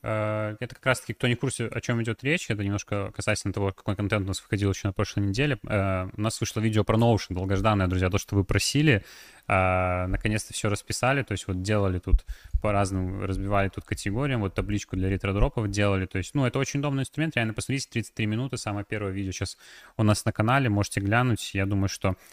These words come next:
если не увидели уведомления, вот вам просто напоминалочка, что видео наконец-то вышло,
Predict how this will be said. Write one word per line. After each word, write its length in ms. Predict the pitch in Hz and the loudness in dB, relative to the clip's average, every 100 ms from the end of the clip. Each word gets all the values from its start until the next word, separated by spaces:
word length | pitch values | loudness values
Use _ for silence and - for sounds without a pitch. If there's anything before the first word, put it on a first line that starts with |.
| - | 0
если 220 | 113 117 | 2 4
не 120 | 110 | 4
увидели 320 | 117 110 104 | 4 2 2
уведомления, 560 | 98 98 98 101 131 107 | 2 2 0 0 0 0
вот 140 | 98 - | -2 -2
вам 140 | 95 | -2
просто 320 | 95 - 98 - - - - | -2 -6 -8 -12 -18 -14 -2
напоминалочка, 720 | 104 104 101 107 120 110 - | 2 4 2 2 0 -2 -6
что 320 | - - 92 | -10 -6 -4
видео 260 | 101 107 107 | -2 0 2
наконец-то 520 | 98 - 104 107 - | 2 2 2 0 -2
вышло, 440 | 101 147 - 139 | -2 -2 -2 -4